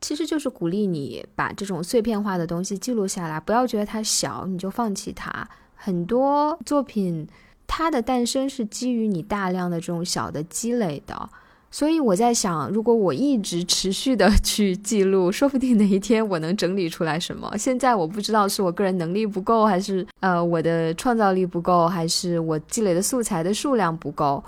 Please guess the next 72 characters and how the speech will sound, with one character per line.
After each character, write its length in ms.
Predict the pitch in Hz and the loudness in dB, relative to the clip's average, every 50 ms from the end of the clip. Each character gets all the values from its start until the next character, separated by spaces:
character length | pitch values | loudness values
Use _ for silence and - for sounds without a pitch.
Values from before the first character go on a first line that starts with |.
| - - - - - - | -16 -20 -20 -20 -20 -8
可 120 | - - 226 | -2 0 2
能 140 | 226 233 240 | 2 2 2
那 120 | 247 262 247 - - - | 2 0 -2 -4 -4 -2
种 180 | - 202 208 | 0 2 2
种 220 | 233 269 226 185 190 | 2 2 2 2 4
都， 220 | - 254 269 285 | 4 4 4 4
都 160 | - - 294 | 4 6 6
有 100 | 277 214 | 6 6
这 100 | 175 185 | 6 2
些 140 | 196 - 196 | 0 0 2
原 260 | 185 170 151 151 160 | 2 0 0 -2 -4
因 140 | 165 170 185 | -4 -2 -2
吧。 180 | 185 165 160 156 | -2 0 0 0
我 80 | 160 | 0
先 260 | - - 220 220 226 220 | 0 0 0 -2 -2 -4
创 280 | - - 262 247 226 | -4 -2 0 0 0
作 160 | 214 214 214 196 | 2 2 0 0
不 160 | 175 - 190 | -2 -2 -6
出 200 | 185 - - 190 | -6 -4 -2 -2
来 200 | 180 170 160 156 | 0 0 0 0
一 160 | 160 156 160 | -2 -2 -4
个， 440 | 156 - 175 170 165 160 156 156 175 - - - _ _ _ - | -4 -2 0 0 2 2 0 -2 -4 -8 -14 -20 _ _ _ -16
肯 160 | - - 165 | -10 -8 -4
定 140 | 156 180 214 | -2 0 2
没 300 | 214 196 180 170 160 196 | 2 2 2 2 0 0
法 100 | 208 151 | 0 -2
达 180 | 143 - 143 156 | -2 -2 0 0
到 80 | 147 | 0
他 220 | 175 185 190 185 185 | 0 0 -2 -2 -2
这 100 | - 202 | -2 -2
样 80 | 180 | -4
的 80 | 160 156 | -4 -2
一 40 | 156 | -2
个 80 | 170 | -4
作 200 | 196 - 277 285 | -2 -2 -2 -2
品， 320 | 247 - - 160 - - - - | -2 -2 -6 -8 -8 -10 -8 -4
但 420 | - 214 202 190 180 175 165 - 175 | -2 -2 -2 -2 -2 -2 -4 -4 -2
我 120 | 180 180 | -2 -2
觉 160 | 170 - 190 196 | -2 -2 -2 -2
得 160 | 220 220 208 208 | -2 -2 -2 -4
持 260 | 208 - - - 190 | -4 -6 -6 -6 -6
续 180 | - - - 247 | -4 -4 -4 -6
记 240 | 233 - - 285 269 | -6 -4 -2 -2 0
录 160 | 233 226 190 | 0 0 0
可 120 | 175 - 170 | -2 -2 -6
能 80 | 151 | -6
还 200 | - 175 160 135 | -6 -6 -6 -6
是 220 | 160 - - 180 175 | -6 -6 -4 -4 -2
有 300 | 170 165 69 65 - - - _ | -2 -2 -4 -4 -6 -10 -12 _
它 160 | - - - 165 | -12 -8 -6 -6
的 80 | 156 | -6
必 140 | 156 - - | -6 -6 -6
要 180 | 156 156 147 180 | -4 -4 -6 -6
在， 260 | - - - 85 - - | -8 -8 -10 -10 -10 -12
特 140 | - - 262 | -4 -2 0
别 160 | 220 196 165 | 2 2 2
是 240 | 170 175 - - 170 | 0 0 -2 -4 -6
看 180 | 160 - - 175 | -6 -4 -4 -4
完 160 | 156 151 160 | -4 -4 -6
他 160 | 170 - 170 | -6 -6 -6
这 140 | 165 - 175 | -4 -2 -4
个 60 | 156 | -4
片 240 | 165 - 170 151 156 | -2 -4 -4 -6 -4
子， 120 | - - | -6 -6
我 140 | 156 156 151 | -4 -4 -4
就 100 | 165 170 | -4 -4
觉 160 | 170 170 160 156 | -4 -4 -4 -4
得 180 | 151 156 151 - - - - - - - _ _ - | -4 -6 -8 -8 -12 -18 -20 -20 -20 -20 _ _ -6
可 100 | - 190 | -2 -2
以 60 | 165 | -2
继 160 | 156 - 170 | 0 0 -2
续。 280 | 156 - - - 139 - | -4 -2 -4 -6 -8 -8